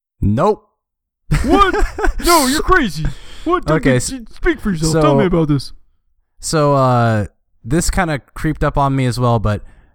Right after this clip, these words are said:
Speaker 1: Tony Hawk Pro Skater five comes out this week. And I didn't know this, but apparently there are P S three and Xbox three sixty versions of that game. I didn't know. I just thought it was only P S four and Xbox One.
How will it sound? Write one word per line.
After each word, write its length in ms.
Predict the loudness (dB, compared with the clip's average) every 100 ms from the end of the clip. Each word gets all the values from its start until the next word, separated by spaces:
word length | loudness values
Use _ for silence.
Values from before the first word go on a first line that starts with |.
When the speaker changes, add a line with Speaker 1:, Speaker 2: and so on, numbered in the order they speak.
| _ _ _ -2
Speaker 1:
Tony 300 | 0 2 0
Hawk 260 | 0 -2
Pro 160 | -2 -2
Skater 280 | -2 -4 -6
five 520 | -2 0 0 0 -2
comes 260 | -2 0 0
out 160 | -2
this 220 | -4 -4
week. 320 | -2 -2 -4 -10 -14 -18 -18 -18 -20 -20 -8
And 640 | -2 0 0 0 0 -2 -6 -14 -20 -20 _ _ _
I 100 | -2
didn't 200 | 0 2
know 180 | 2 2
this, 240 | 0 -2 -4
but 200 | -4 0
apparently 440 | 0 0 0 -2
there 200 | -2 -2
are 240 | -2 -2
P 220 | 0 0 0
S 140 | -2
three 420 | -2 0 2 2
and 100 | 0
Xbox 320 | -2 -2 -4
three 120 | -2 -4
sixty 260 | -2 -2
versions 400 | -2 0 0 -2
of 320 | -4 -6 -2
that 260 | -2 -2 -2
game. 380 | -2 -2 -2 -6 -12 -20 -20 -20 -12 -4
I 120 | -2
didn't 260 | 0 0
know. 340 | 2 2 0 -4 -6
I 140 | -4
just 140 | -2 -2
thought 140 | 0
it 20 |
was 80 | 0
only 140 | 0 0
P 140 | 0
S 100 | -2
four 220 | -2 -2
and 80 | 0
Xbox 320 | -2 -4 -2
One. 260 | -2 -2